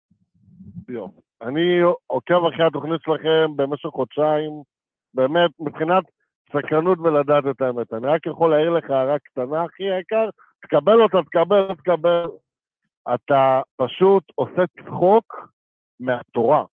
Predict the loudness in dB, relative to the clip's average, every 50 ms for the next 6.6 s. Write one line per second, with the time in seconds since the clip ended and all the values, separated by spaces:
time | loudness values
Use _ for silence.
0 | _ -12 -8 -8 -6 -4 -2 0 2 2 2 0 -2 -6 -18 -20 _ _ _ _
1 | _ _ _ _ _ _ _ -4 0 0 0 0 0 0 2 2 2 4 2 2
2 | 2 2 0 -2 -2 -2 -6 -8 -16 -18 _ _ _ _ _ _ -8 -8 -4 -2
3 | 0 0 2 2 2 0 -2 -6 -10 -10 -8 -2 0 0 0 2 0 0 2 2
4 | 2 2 4 2 2 0 -4 -6 -10 -10 -6 -6 -6 -8 _ _ _ _ _ _
5 | _ -2 -2 0 0 0 2 2 2 4 4 2 0 0 2 0 0 2 2 0
6 | 0 -2 -6 -6 -6 -4 -2 0 2 2 2